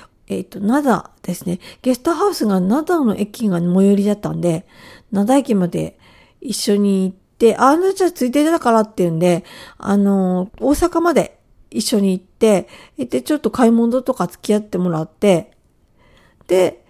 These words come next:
そのまんま私は、じゃあ、それではということで、新快速に乗って、京都、それから滋賀県、そんで敦賀までつながってるんで、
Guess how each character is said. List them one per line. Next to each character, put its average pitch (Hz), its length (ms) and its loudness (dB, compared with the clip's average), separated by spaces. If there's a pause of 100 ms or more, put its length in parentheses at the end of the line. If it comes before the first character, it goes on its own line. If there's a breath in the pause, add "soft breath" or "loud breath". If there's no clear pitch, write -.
そ 269 180 -2
の 262 140 0
ま 254 180 2
ん 240 80 2
ま 233 200 2
私 214 380 -2
は、 202 400 0 (260)
じ 220 120 -2
ゃ 180 340 -2
あ、 - 60 -20
そ - 180 -4
れ 226 80 -4
で 277 120 2
は 208 180 2
と 208 120 0
い 202 40 4
う 190 40 -2
こ 220 120 -6
と 196 140 -6
で、 220 320 -2 (240 loud breath)
新 214 280 0
快 202 160 2
速 196 240 -4
に 180 140 0
乗 175 120 -2
っ 180 60 -10 (440)
て、 254 200 6
京 240 400 0
都、 202 580 -6
そ 220 140 -2
れ 202 120 -2
か 196 100 -6
ら 190 220 -2
滋 220 240 -4
賀 214 220 2
県、 196 520 -4
そ 240 120 -8
ん 262 100 -2
で 277 140 0
敦 294 300 0
賀 240 120 2
ま 180 140 0
で 165 340 -8 (200)
つ - 140 -6
な 202 80 2
が 180 80 0
っ 175 80 -6
て 185 100 -2
る 175 100 -4
ん 165 80 -6
で、 170 180 -6